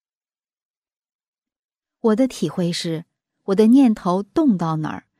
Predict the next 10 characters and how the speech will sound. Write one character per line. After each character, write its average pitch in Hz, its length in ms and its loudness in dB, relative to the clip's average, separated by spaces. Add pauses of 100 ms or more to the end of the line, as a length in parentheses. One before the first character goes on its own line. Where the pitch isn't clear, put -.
(160)
我 165 100 -6
的 185 100 -2
身 269 320 2
体 160 180 -8
状 202 360 0
态 165 320 -10
就 208 240 -4
到 160 240 -6
哪 151 100 -6
儿。 - 140 -12